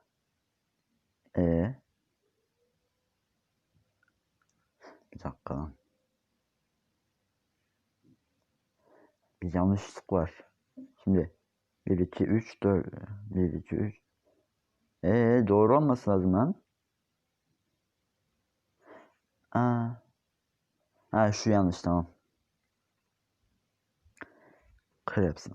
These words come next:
kır. Bir şey yanlış yapınca arkadaşlar, özellikle bu ev yapımında her şey yanlış oluyor. Yapacak bir şey yok yani.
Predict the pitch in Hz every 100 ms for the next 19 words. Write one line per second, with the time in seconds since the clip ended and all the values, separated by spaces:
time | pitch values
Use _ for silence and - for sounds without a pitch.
0 | - - 92 - - _ _ _ _ _
1 | _ - - _ _ _ - 92 - 101
2 | 95 98 104 - 95 104 95 90 - 90
3 | 87 - 104 - _ _ _ - _ _
4 | - 92 92 - 98 90 - 104 101 90
5 | 92 90 85 95 117 - _ _ _ _
6 | _ _ - 107 98 - 107 107 92 90
7 | 95 - 80 80 92 - - - - _
8 | - _ _ _ _ _ - _ - 80
9 | - - - - 104 98 101 - 80 78